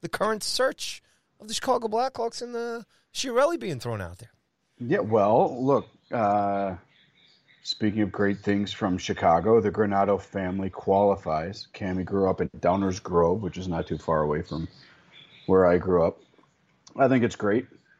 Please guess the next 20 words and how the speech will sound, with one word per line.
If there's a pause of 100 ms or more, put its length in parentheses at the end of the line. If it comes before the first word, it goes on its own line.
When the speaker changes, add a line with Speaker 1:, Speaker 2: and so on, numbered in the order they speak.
(360)
Speaker 2:
Um,
I
think
what
we're
starting
to
realize
in
hockey,
which, (760)
uh,
I
think
other
sports
have
struggled
to
grasp,